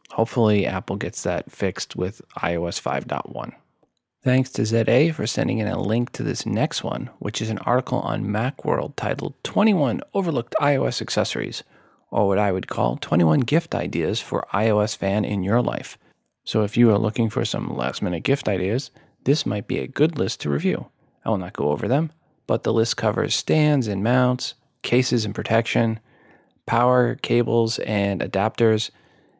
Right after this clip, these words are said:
and the Soundjaw. Overall, a nice list if you are looking for some gift ideas. Look for the link in the show note titled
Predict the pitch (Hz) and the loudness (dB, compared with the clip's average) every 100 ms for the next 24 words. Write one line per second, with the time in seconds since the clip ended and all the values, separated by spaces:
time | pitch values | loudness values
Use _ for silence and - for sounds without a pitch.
0 | _ - 131 135 127 117 110 95 92 92 | _ 0 2 4 4 2 0 0 0 0
1 | 62 50 - _ _ _ _ - 110 131 | -2 -2 -8 _ _ _ _ -2 2 4
2 | 127 - - 101 101 104 113 - 107 107 | 4 2 -2 -2 0 0 -2 -4 -4 0
3 | 160 - - - 98 - 110 - 107 101 | 0 0 -4 -6 -6 -2 -2 0 -2 -2
4 | 113 - - 107 107 95 - 98 101 107 | -4 -4 -4 -4 -4 -4 -2 -2 -4 -6
5 | - - - - - - _ _ _ _ | -6 -8 -8 -8 -8 -12 _ _ _ _
6 | _ _ _ - 120 - 113 110 117 110 | _ _ _ -2 -2 -2 0 2 2 0
7 | 104 - 139 131 127 - - - - 113 | -2 0 2 4 2 -2 -14 -16 -2 2
8 | 117 110 110 | 4 4 2